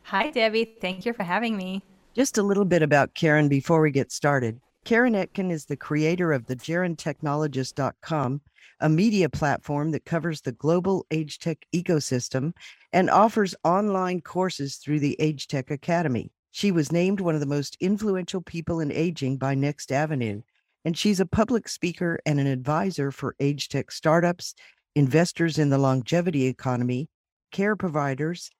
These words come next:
Speaker 2: and organizations that work on innovation in aging.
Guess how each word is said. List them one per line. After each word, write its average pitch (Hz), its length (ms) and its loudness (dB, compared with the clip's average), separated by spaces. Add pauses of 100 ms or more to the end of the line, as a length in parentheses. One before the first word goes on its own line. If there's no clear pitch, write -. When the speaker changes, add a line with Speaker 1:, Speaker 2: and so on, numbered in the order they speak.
Speaker 2:
and 170 200 0
organizations 170 920 0
that - 180 -2
work 143 260 -2
on 143 220 -2
innovation 135 580 0
in 135 200 -2
aging. 143 480 -4